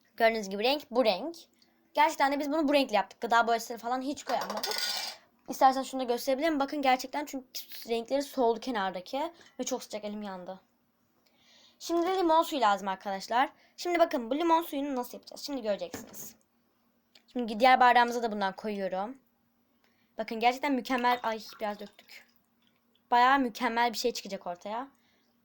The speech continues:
Şimdi biraz azaltabiliriz. Biraz fazla oldu sanırım. Hı.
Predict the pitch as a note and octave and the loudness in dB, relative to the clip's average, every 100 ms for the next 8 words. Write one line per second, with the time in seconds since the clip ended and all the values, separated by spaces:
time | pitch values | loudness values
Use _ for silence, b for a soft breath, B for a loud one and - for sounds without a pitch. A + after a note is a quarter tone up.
0 | _ _ _ _ _ _ _ _ _ _ | _ _ _ _ _ _ _ _ _ _
1 | _ - - - - C#4+ D4+ D4 - A#3+ | _ -18 -14 -6 -4 -4 -2 0 0 0
2 | A#3+ A#3+ A#3+ G#3 G#3 G3+ G3 G3 F#3+ - | 0 -4 -6 -14 -12 -14 -14 -16 -16 -14
3 | F#3 F3+ F#3 E3+ - E3+ G#3 B3 | -14 -12 -14 -14 -18 -14 -10 -10